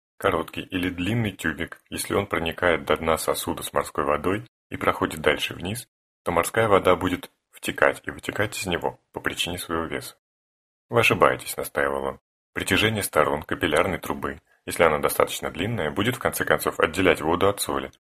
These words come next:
и вниз будет в результате течь только вода». Я снова выразил своё несогласие. Более того, при совершенстве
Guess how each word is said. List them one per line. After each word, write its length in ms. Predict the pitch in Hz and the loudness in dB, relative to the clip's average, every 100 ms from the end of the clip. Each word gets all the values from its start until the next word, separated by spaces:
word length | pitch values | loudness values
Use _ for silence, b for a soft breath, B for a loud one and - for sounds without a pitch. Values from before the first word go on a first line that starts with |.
| _ - | _ -12
и 80 | |
вниз 240 | 76 101 117 | -6 -4 -2
будет 220 | 107 101 | -4 0
в 40 | |
результате 460 | 95 92 90 90 - | 0 0 2 0 0
течь 300 | - 82 - _ _ | -12 -10 -10 _ _
только 280 | - 107 71 | -8 -6 -4
вода». 300 | 71 - - _ _ _ _ _ _ | -4 -6 -14 _ _ _ _ _ _
Я 80 | - | -10
снова 300 | - 92 107 | -2 2 4
выразил 320 | 92 76 71 | 2 0 -4
своё 180 | - 76 | -2 -2
несогласие. 580 | 73 80 71 71 - - _ _ _ _ - | -2 -6 -4 -6 -8 -14 _ _ _ _ -16
Более 420 | 69 67 80 95 | -14 -4 -2 2
того, 240 | 98 76 | 2 2
при 140 | - 78 | -2 -4
совершенстве 800 | - 80 - 98 101 - 78 | -2 0 2 2 0 -2 -6